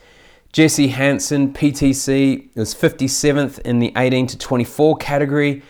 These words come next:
And Tim Burns, three hundred thirty-eighth in the fifty to fifty-four age group from Fortitude Performance Coaching. Now, we had a number of athletes competing in the Sunshine Coast seventy point three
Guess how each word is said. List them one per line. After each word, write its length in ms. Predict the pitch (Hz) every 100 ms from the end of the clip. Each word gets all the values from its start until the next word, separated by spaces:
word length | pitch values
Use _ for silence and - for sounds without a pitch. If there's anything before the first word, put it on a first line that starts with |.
| _ _ -
And 400 | 123 123 127 123
Tim 240 | 180 156
Burns, 460 | 139 143 127 113 -
three 140 | 151
hundred 280 | 143 135 131
thirty-eighth 600 | 127 139 131 123 120 -
in 80 | 127
the 80 | 123
fifty 380 | 123 160 - 147
to 60 |
fifty-four 600 | 135 160 - 135 135 123
age 200 | 120 120
group 200 | - 123
from 180 | - 117
Fortitude 640 | - 127 123 123 127 120
Performance 600 | - - 123 117 110 104 -
Coaching. 600 | - 131 120 - 110 98 - _ - _
Now, 120 | 117 127
we 100 | 135
had 180 | 147
a 40 | 139
number 300 | 139 147 143
of 80 | 131
athletes 460 | 131 127 139 123
competing 480 | - 123 135 127 123
in 60 | 117
the 80 |
Sunshine 680 | 117 - 143 143 143 143 131
Coast 300 | 127 135 127
seventy 240 | 139 127 123
point 320 | - 123 -
three 360 | - 135 127